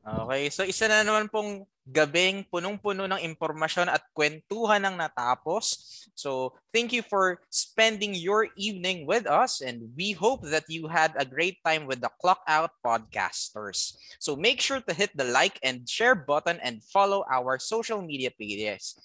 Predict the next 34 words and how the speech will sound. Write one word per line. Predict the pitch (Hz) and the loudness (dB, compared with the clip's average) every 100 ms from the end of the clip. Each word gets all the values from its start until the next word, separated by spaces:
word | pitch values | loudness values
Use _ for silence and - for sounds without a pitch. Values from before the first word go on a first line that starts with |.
| _ _ - - 135 | _ _ -20 -6 -2
Pages. | 135 117 95 120 | 0 -2 -6 -6
We | 170 175 | -6 0
have, | 156 156 151 147 _ - | 4 6 4 -2 _ -4
um, | 113 117 113 117 | 0 2 0 -8
YouTube, | 175 233 220 202 214 247 202 180 _ _ - | -12 -12 -12 -8 -4 -4 -6 -14 _ _ -4
uh, | 113 110 110 | 0 0 0
Facebook, | 208 247 - 151 185 214 - - _ _ _ _ _ _ _ | 0 0 -2 -2 0 0 -4 -18 _ _ _ _ _ _ _
Kumu, | 240 254 240 247 - | -2 0 0 0 0
and | 156 170 180 156 _ | 2 4 4 0 _
Spotify | - - 170 165 156 143 113 | -8 0 0 0 -6 -4 -4
accounts. | - 120 120 | -2 -2 -2
So, | 123 - | -8 -2
kindly | 147 160 156 160 | 2 2 0 -2
search | - 220 233 - - | 2 0 0 -8 -6
Clock | 185 220 - _ | 2 2 2 _
Out | 123 98 - _ _ _ _ _ - | 0 0 -10 _ _ _ _ _ 0
and | 135 131 123 - _ _ | 2 2 -4 -18 _ _
you | 151 | -6
will, | 151 147 147 143 _ | 0 2 2 -2 _
uh, | 113 | -2
see | 107 - 95 190 | 2 2 2 0
our | 123 120 117 113 - 104 | 0 0 -2 -6 -8 -14
pages. | 92 92 53 - - _ | -12 -14 -12 -10 -10 _
So, | - 143 120 - _ _ _ _ | -6 -4 -4 -8 _ _ _ _
if | 160 196 | -10 -8
you | 226 | -2
have | 226 185 | 0 2
any | 196 220 | 0 0
comments | - - 220 208 208 - | -4 4 4 4 -2 0
or | 175 | 0
suggestions, | - 170 139 196 240 - 233 240 - - - | -2 -4 0 2 2 0 -2 -2 -4 -6 2
feel | 254 269 | 4 4
free | - 269 254 | 0 -4 -4
to | 190 | -8